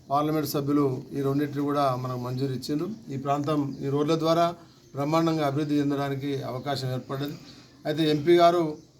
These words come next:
మరి అంత కష్టపడి ఈ రోడ్లు ఇచ్చినందుకు వారికి మరొకసారి ధన్యవాదాలు తెలియజేస్తూ,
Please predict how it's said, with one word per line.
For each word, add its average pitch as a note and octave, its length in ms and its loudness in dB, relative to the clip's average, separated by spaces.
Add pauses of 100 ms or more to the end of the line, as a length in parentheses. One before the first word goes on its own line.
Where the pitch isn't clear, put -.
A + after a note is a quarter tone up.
(300)
మరి C#3+ 140 -4
అంత C#3+ 260 -4
కష్టపడి D3+ 680 0 (480)
ఈ C#3+ 60 -2
రోడ్లు D#3 300 2
ఇచ్చినందుకు D#3+ 640 0 (600)
వారికి D3 300 2
మరొకసారి D#3 520 2
ధన్యవాదాలు D3+ 440 2
తెలియజేస్తూ, D#3 540 0